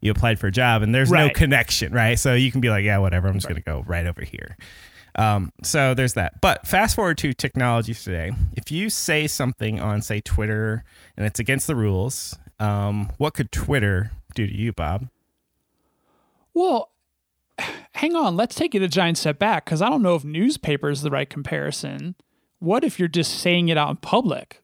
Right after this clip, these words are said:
Speaker 2: Like, I could totally
Speaker 1: That's
Speaker 2: shit talk you in public.
Speaker 1: But that's not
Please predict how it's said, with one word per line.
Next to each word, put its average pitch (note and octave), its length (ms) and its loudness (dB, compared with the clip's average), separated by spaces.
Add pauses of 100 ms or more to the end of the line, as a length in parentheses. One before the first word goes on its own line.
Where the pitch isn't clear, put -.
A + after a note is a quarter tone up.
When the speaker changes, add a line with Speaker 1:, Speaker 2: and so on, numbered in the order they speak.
Speaker 2:
Like, D#3 200 -2
I G#3+ 120 0
could E3+ 220 -4
totally D#3+ 420 0
Speaker 1:
That's - 220 2
Speaker 2:
shit - 80 -4
talk D#3+ 260 -2
you D#3 140 0
in C#3 120 -4
public. E3 460 2
Speaker 1:
But C3 140 -2
that's C3 240 0
not A2+ 260 2